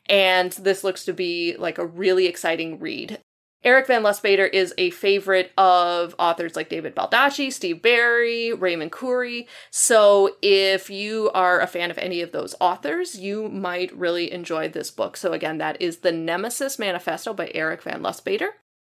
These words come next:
and we thank them very much for sponsoring this episode. Okay, so back to cold cases. So the quick story, I had read a new to me book for this episode, but to be honest,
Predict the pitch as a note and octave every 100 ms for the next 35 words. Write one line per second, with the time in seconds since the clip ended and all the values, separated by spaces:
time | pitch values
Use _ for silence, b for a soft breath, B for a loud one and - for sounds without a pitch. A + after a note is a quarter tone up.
0 | - G#3 F#3 F#3 F3+ E3+ F3 E3 D#3 D#3
1 | D#3+ - G3+ F#3+ - G#3+ A#3 B3 C#4 F4
2 | G#4 G#4 - C#3 - _ _ _ _ A3+
3 | A3+ F#3+ - _ - - C#4 - - D4
4 | G4 - - B4 C5+ C#4+ F3+ - - -
5 | - - B B B B - D4 C#4 C4+
6 | B3 - A3 C4 B3 A#3+ A#3 - - _
7 | - - F#4 - - A#3+ A3+ A3+ - _
8 | _ - G#3+ A3+ A#3 G3 B3+ F4+ - -
9 | G#3+ A3+ A#3+ A#3+ G#3+ G3+ F3 F3 F3 G3+
10 | F#3 F#3 F#3 - F#3 F#3 - F#3 F3 E3
11 | G3 F#3 - G3+ F#3+ - G#4 C4 G3+